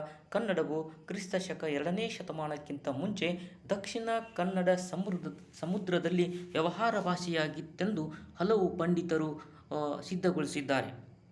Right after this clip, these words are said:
ಅಂದರೆ, ಪ್ರಾಚೀನ ಕನ್ನಡ ಸಾಹಿತ್ಯದ ಉಗಮವು ಕ್ರಿಸ್ತ ಶಕ ಎರಡನೇ ಶತಮಾನಕ್ಕಿಂತ ಮುಂಚೆಯೇ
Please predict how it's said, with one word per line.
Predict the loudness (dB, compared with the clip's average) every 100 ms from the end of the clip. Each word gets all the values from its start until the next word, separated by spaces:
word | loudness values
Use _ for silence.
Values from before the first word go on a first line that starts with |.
| -20 -20 -20 -16 -6
ಅಂದರೆ, | 2 4 4 2 -8 -16 -20 -18
ಪ್ರಾಚೀನ | -12 -10 -6 -4 -4 -8 -18 -10 0
ಕನ್ನಡ | 2 4 2
ಸಾಹಿತ್ಯದ | 2 0 -2 0 0 0 0
ಉಗಮವು | 2 4 4 6 6 4 -2 -6
ಕ್ರಿಸ್ತ | -6 -2 0
ಶಕ | 0 -2 -2 -2 -6 -4
ಎರಡನೇ | 0 0 0 -2
ಶತಮಾನಕ್ಕಿಂತ | -4 -4 -2 -2 -4 -6 -6
ಮುಂಚೆಯೇ | -6 -2 -2 0 2 4 2 -4